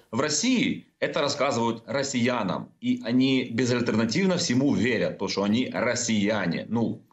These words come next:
как бы так случилось, они не склонны анализировать. А в Бердянске, на Бердянском районе украинцы, которые знают, анализируют, знают, где искать, и стараются хотя бы ма-, минимально следить за адекватными новостями.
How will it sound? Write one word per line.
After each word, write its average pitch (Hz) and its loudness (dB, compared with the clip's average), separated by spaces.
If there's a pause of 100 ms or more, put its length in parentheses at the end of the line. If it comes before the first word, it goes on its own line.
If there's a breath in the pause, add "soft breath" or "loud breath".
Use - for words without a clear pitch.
(100)
как 95 -2
бы 92 -2
так - -4
случилось, - -2 (200 loud breath)
они 107 6
не 110 8
склонны 110 2
анализировать. 90 0 (260 loud breath)
А 151 -2
в 113 -2
Бердянске, 131 0
на 120 0
Бердянском 202 0
районе 220 0 (100)
украинцы, 113 0 (220 loud breath)
которые 104 2
знают, 92 -2 (140)
анализируют, 98 0
знают, 101 -2
где 95 0
искать, 95 0 (400 soft breath)
и 226 2
стараются 147 0
хотя - -2
бы 113 0
ма-, 101 2
минимально 107 2
следить 180 0
за 131 2
адекватными 110 0
новостями. 117 -2